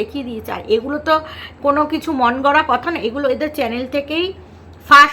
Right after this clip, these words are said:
হয়েছে, এগুলো এদের চ্যানেল থেকেই এরাই প্রমোট করেছে, লাইভের মাধ্যমে,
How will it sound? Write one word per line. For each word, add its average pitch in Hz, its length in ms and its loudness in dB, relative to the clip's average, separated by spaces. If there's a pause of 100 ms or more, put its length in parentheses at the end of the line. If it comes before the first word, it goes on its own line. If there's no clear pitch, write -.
হয়েছে, 208 280 -8
এগুলো 254 320 -4
এদের 294 260 -2
চ্যানেল 269 340 -8
থেকেই 339 400 -6 (760)
এরাই 359 300 4
প্রমোট 262 280 -8 (100)
করেছে, 165 360 -16 (800)
লাইভের 254 400 2
মাধ্যমে, 254 340 -2